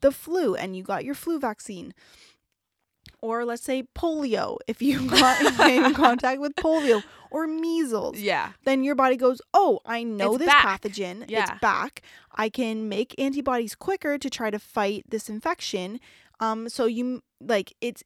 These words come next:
Speaker 1: it's able to destroy the pathogen,
Speaker 2: Mm-hmm.
Speaker 1: and you may not have as bad of a reaction as you might have had.
Speaker 2: So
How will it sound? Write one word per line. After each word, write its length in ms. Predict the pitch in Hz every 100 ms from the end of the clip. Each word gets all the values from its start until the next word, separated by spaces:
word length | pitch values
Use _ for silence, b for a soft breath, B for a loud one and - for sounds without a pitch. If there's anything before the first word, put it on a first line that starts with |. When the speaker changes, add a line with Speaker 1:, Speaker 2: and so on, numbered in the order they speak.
| -
Speaker 1:
it's 160 | 233 -
able 340 | 240 254 277 269
to 520 | - 240 233 220 208
destroy 520 | 196 208 - 214 214
the 100 | 220
pathogen, 680 | - - - - - - -
Speaker 2:
Mm-hmm. 320 | 226 220 170 -
Speaker 1:
and 160 | 226 220
you 100 | 220
may 140 | 220
not 200 | 226 220
have 420 | 226 196 190 190 B B B -
as 180 | 226
bad 280 | 208 190 190
of 100 | 190
a 80 | 190
reaction 800 | 180 185 - 240 - 185 - 226 -
as 140 | 214 185
you 80 |
might 180 | 185 -
have 120 | -
had. 320 | - - - 254 _
Speaker 2:
So 840 | - - 277 254 247 240 233 226